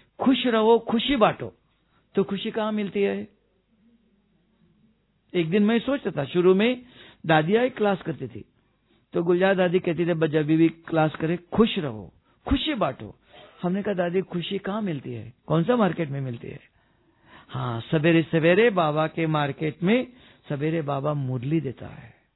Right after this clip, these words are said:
मुरली कृष्ण देखो बजाता है तो कृष्ण मुस्कुराते हुए बजाता है, है ना? खुश सब होते हैं। तो मुरली के point याद रखो और किसी को मुरली के point सुनाओ और उसका चेहरा देखो, खुश हो जाता है। आपको भी लगता है, "मैंने सेवा किया।"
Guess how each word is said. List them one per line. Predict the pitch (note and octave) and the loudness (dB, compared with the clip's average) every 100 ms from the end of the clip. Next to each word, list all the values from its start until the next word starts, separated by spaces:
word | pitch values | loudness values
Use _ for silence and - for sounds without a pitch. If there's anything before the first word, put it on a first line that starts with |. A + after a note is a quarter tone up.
| _ _ _ _ _ - | _ _ _ _ _ -6
मुरली | B2+ C#3+ | -4 -4
कृष्ण | C3+ - D#3 F3+ D#3 | -4 -8 -8 -4 -2
देखो | D3+ D#3+ | -2 -2
बजाता | C#3+ C#3 D#3 D3+ | -2 0 0 0
है | E3+ | -4
तो | E3+ E3+ | -6 -8
कृष्ण | D#3 E3+ | -8 -6
मुस्कुराते | D#3 D3 - F#3 G3+ G3+ | -6 -6 -4 -2 0 -2
हुए | E3 C3 | -4 -4
बजाता | A#2 D#2+ | -8 -14
है, | - _ _ _ _ - | -20 _ _ _ _ -6
है | |
ना? | G#3 F#3 - | -4 -4 -4
खुश | G#3 B3 - | -4 -4 -2
सब | F3+ | -2
होते | D#3 - | -4 -6
हैं। | A#2 - _ - - _ | -12 -14 _ -20 -20 _
तो | B3+ | 0
मुरली | A#3+ F#3+ F3 F3+ G#3+ | 2 0 0 -2 -2
के | G3+ | -2
point | F3 - E3 E3+ D#3 | -4 -4 -6 -6 -8
याद | C#3+ D3+ D3 | -8 -8 -8
रखो | C#3+ - A#2+ G2 A#2 _ - - | -12 -12 -14 -16 -18 _ -20 -8
और | F3 | -4
किसी | F#3+ E3+ - F#3 | -4 -4 -4 0
को | F#3+ | 0
मुरली | F3 E3 F3 | 0 0 0
के | E3+ | -2
point | F3+ F3 F3+ | -2 0 0
सुनाओ | F3 F3 G#3 B3+ | 0 0 0 0
और | F3+ | -2
उसका | D#3 - F3 | -2 -2 -2
चेहरा | - D#3 F3 | 0 0 2
देखो, | F3+ F#3 G#3 - - - - | 2 2 0 -2 -8 -18 0
खुश | C4 A3+ D#3 | 0 0 -4
हो | |
जाता | B2+ B2+ - | -6 -8 -14
है। | G2 - _ - | -20 -20 _ 2
आपको | G#3+ - C#4 | 2 4 2
भी | C4 | 4
लगता | G#3+ - | 2 0
है, | G#3+ | 0
"मैंने | F#3 E3+ F#3 | 0 0 -2
सेवा | - D3+ D3 | -2 -4 -4
किया।" | C3 A#2 G2+ B1+ | -6 -10 -12 -14